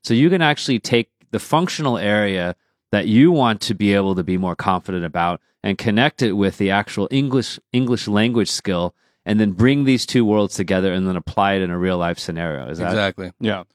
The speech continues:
Speaker 2: It's really that kind of flexibility with this app.
Speaker 3: Yeah. So, um, when I was going through, 'cause I was trying to think from my perspective of, uh, when I was learning, when I first came to China, I was learning Chinese, right? And, uh, one of the biggest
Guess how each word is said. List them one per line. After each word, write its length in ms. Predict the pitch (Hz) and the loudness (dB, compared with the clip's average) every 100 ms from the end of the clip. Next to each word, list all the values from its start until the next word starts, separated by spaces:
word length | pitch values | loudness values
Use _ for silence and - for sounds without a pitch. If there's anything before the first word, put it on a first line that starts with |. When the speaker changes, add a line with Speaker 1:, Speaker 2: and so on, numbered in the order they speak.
| _ - | _ -6
Speaker 2:
It's 180 | 110 113 | -6 -2
really 300 | 123 131 113 | 0 2 2
that 240 | 107 110 | 0 -2
kind 180 | 113 101 | -4 -4
of 80 | - | -4
flexibility 560 | 95 - 95 104 82 | -6 -6 -4 -4 -4
with 120 | 82 | -10
this 120 | 80 85 | -10 -8
app. 220 | 85 - _ - | -8 -10 _ -4
Speaker 3:
Yeah. 240 | 120 110 - _ _ _ - | -2 -2 -4 _ _ _ 0
So, 400 | 156 147 151 131 | 4 4 4 4
um, 560 | 135 135 131 135 127 - | 4 6 4 2 -2 -2
when 220 | 156 147 | 2 4
I 80 | 185 | 6
was 140 | 220 | 2
going 300 | 156 151 131 | 2 2 2
through, 420 | 117 135 120 101 - _ _ - | 2 2 4 0 -6 _ _ -2
'cause 120 | 131 | 4
I 60 | 165 | 4
was 160 | 233 | 4
trying 180 | - 208 | 2 0
to 60 | 135 | 0
think 260 | - 160 | 0 -2
from 340 | - 131 117 101 | 2 2 2 0
my 280 | 107 120 127 | 2 2 2
perspective 800 | 123 - 117 113 - 101 95 _ _ _ - | 0 0 -2 -2 0 -2 -2 _ _ _ -2
of, 540 | 110 104 101 95 - _ _ - | 2 2 2 -4 -10 _ _ -2
uh, 260 | 104 98 | 0 0
when 180 | 98 107 | 0 0
I 80 | 107 | 2
was 180 | 110 104 | 0 -2
learning, 300 | 107 110 110 | -2 -2 0
when 100 | 110 | 0
I 80 | 113 - | -2 -4
first 180 | 123 - | -4 -2
came 120 | 117 | -2
to 60 | 98 | -2
China, 280 | 120 113 | -2 0
I 40 | 92 | -2
was 100 | 87 | -2
learning 340 | 92 92 90 - _ - | -4 -4 -6 -10 _ -12
Chinese, 520 | - 110 107 - - 98 | -6 -4 -4 -10 -10 -2
right? 220 | 98 92 _ _ _ _ - | -2 -4 _ _ _ _ -2
And, 600 | 110 107 104 101 - - _ _ - | 0 0 -2 -4 -8 -16 _ _ -2
uh, 480 | 104 101 98 95 | 0 2 0 -2
one 260 | 73 107 143 | -4 0 2
of 80 | 147 | 2
the 80 | 127 | 0
biggest 440 | 131 131 - | 0 0 -4